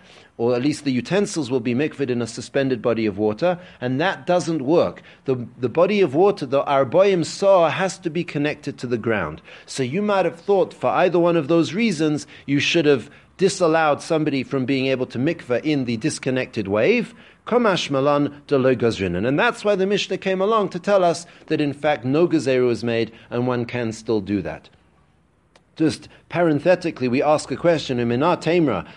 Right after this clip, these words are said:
de lo matbilin bekipin." How do we know that one is not allowed to mikveh in the, uh, the suspended wave? The Sanya, as it says, "Matbilin barosh-, uh, baroshin,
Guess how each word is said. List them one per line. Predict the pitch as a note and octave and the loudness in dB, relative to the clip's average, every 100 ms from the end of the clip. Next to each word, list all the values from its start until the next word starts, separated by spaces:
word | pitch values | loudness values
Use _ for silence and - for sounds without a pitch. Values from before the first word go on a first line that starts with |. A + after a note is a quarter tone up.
| - | -2
de | B2+ | 2
lo | C#3+ D3+ | 4 4
matbilin | C#3+ A2 B2 D#3 C3 | 2 0 0 2 2
bekipin." | A#2 - A2+ A#2 C#3 | -2 -4 -4 -2 -2
How | C#3+ | 0
do | E3+ | 2
we | D3+ | 2
know | C#3 D#3 | 2 2
that | B2+ | 2
one | B2+ B2 | 0 -2
is | A#2 | -2
not | A2+ C#3+ | 0 0
allowed | C#3 C#3 C3 - - - - | 2 2 2 0 -10 -20 -6
to | B2 | -2
mikveh | D3 D#3+ - B2 A2 | -2 -2 -2 -2 0
in | D3+ C3 G#2+ F2+ - - | 0 0 0 -4 -14 -6
the, | B2 A#2+ A#2 | -2 2 2
uh, | A#2 A2+ A2 - - _ | 4 2 0 -4 -20 _
the | G#2+ A#2 A2 A2 A2 - | -4 0 0 0 -4 -10
suspended | - B2 - E3 D#3 C#3 G#2 | -10 -10 -2 0 2 0 0
wave? | A#2 B2 A#2 A#2+ - - _ _ _ _ _ _ _ _ - | 2 2 2 -2 -10 -20 _ _ _ _ _ _ _ _ -8
The | |
Sanya, | A#2+ F3+ F#3 E3+ | -4 0 2 2
as | C#3 | 0
it | C3 | -2
says, | - E3 | 0 2
"Matbilin | D3+ C#3 - F#3+ F#3 | 2 -2 2 2 4
barosh-, | D3 C#3 B2 D3 - - C3+ | 4 4 4 2 2 -4 0
uh, | B2+ A#2+ | 2 2
baroshin, | B2+ A#2+ C#3 C#3 G3 A3+ | 2 4 2 2 2 2